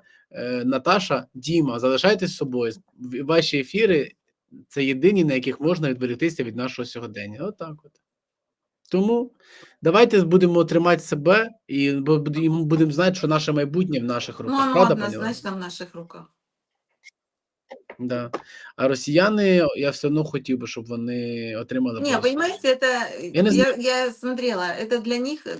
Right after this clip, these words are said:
Speaker 2: да, там, м, начинается, да, кто-то начал писать уже
Speaker 1: М.
Speaker 2: хорошие, м, э, пишут: "Я с России, я желаю победы Украины", да?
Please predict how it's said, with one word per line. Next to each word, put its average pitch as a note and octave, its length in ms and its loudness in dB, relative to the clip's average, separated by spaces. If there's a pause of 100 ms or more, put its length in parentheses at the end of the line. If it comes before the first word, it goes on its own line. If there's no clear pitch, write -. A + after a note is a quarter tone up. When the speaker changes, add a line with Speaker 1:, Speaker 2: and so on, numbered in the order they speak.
Speaker 2:
да, G#3 420 -2
там, A#3 280 -2
м, F#3+ 440 -14
начинается, G#3 760 -4
да, G3+ 220 -2
кто-то A3+ 300 -6
начал G#3 360 -6
писать G3 360 -8
уже F3 280 -8 (440)
Speaker 1:
М. F#3 120 -6
Speaker 2:
хорошие, - 0 - (440)
м, G#3 140 -6
э, E3+ 180 -6
пишут: A3 360 -8
"Я G3+ 120 -2
с G3+ 60 -14
России, G#3+ 420 -6
я G3 120 -4
желаю G3 360 -6
победы F#3 460 -6
Украины", E3+ 600 -10
да? G3 260 -12